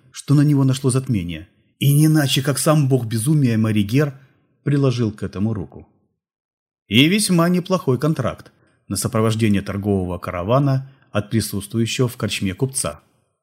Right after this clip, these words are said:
который впечатлился увиденным. По дороге в столицу королевства,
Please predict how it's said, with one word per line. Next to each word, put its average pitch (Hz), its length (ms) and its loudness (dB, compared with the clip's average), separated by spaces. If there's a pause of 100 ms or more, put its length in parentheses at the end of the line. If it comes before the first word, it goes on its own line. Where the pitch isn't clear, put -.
(360)
который 139 420 0
впечатлился - 960 -8 (180)
увиденным. 71 540 -8 (1700)
По 98 100 -4
дороге 117 320 2
в 101 40 -4
столицу 110 360 -2
королевства, 107 580 -4